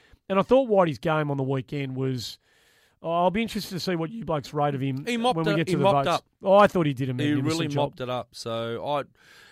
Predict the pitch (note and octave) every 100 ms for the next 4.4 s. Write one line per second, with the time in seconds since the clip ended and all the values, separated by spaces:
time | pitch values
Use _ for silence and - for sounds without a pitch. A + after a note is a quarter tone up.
0 | _ C#3 D3+ E3 - - D3+ A3+ C4 _
1 | _ _ _ _ _ _ _ _ _ -
2 | - E3 E3+ E3 D3+ B2 _ _ _ _
3 | _ _ _ B2 C#3 A2+ - _ - C3+
4 | D#3 A#3+ D#4+ D#4+